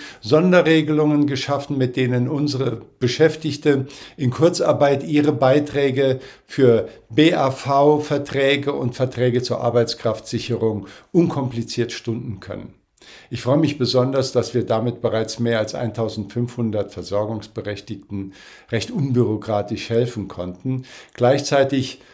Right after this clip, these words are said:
verzeichnete Metallrente zweitausendzwanzig kaum mehr Beitragsfreistellungen oder Kündigungen als in den Vorjahren.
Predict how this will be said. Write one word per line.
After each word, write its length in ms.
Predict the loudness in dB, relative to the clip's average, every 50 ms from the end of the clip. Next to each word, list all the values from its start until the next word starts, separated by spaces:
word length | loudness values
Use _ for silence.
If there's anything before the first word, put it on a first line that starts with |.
| _ _ _ _ _
verzeichnete 680 | -6 -4 -2 2 4 4 4 4 2 0 2 2 0
Metallrente 1000 | 0 0 0 0 0 2 2 2 2 2 0 -4 -2 0 2 2 4 2 2 0 -6 -16 _ _ _ _ _ -12
zweitausendzwanzig 1200 | -6 2 4 4 4 4 4 2 2 2 2 -2 -4 -2 -2 -2 -2 -2 -2 -4 -6 -6 -6 -8
kaum 360 | -8 -2 2 2 2 2 2 0
mehr 460 | 2 2 4 4 2 2 0 -4 -8 -2
Beitragsfreistellungen 1400 | 0 2 2 2 0 -2 -4 -4 -4 -6 -10 -6 -2 -2 -2 -2 -4 -6 -4 -4 -2 -2 -2 -4 -4 -6 -6 -8 -12 -20 _ _
oder 240 | -6 -4 -2 -2 -2
Kündigungen 800 | -2 -4 -4 -2 -2 0 0 -2 -4 -4 -4 -4 -4 -6 -6 -8
als 240 | -10 -10 -10 -8 -8
in 160 | -8 -6 -6
den 180 | -6 -6 -8
Vorjahren. 840 | -8 -8 -2 0 0 2 2 0 -2 -2 -2 -4 -4 -4 -6 -6 -6